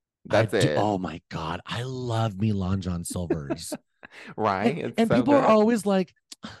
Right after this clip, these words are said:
Speaker 1: "He don't love himself.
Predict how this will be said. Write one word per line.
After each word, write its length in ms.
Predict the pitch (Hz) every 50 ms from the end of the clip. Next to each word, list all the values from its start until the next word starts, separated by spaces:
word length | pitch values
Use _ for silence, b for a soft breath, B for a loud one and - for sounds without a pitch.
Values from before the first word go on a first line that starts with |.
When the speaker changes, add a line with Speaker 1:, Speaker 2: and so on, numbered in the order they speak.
| B B _ _ _ _ B B B B B B B B B B
Speaker 1:
"He 180 | - - - 269
don't 200 | 233 147 110 107
love 240 | 127 131 127 127
himself. 800 | 117 127 117 92 113 - - - - - 80 78 151 - - -